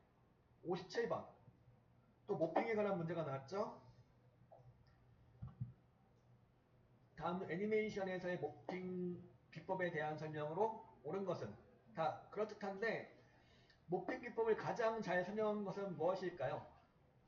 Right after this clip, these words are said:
다 그럴듯한데 가장 모핑의 설명과 가까운 건 뭐야?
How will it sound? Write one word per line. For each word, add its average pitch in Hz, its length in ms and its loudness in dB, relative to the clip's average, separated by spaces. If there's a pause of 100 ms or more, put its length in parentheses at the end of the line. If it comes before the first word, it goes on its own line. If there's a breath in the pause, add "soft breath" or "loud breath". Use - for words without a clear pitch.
(1000)
다 156 180 -2
그럴듯한데 170 720 -2 (640)
가장 220 520 2
모핑의 196 800 -2
설명과 190 340 -2
가까운 170 420 -2
건 165 140 -2
뭐야? 120 240 -4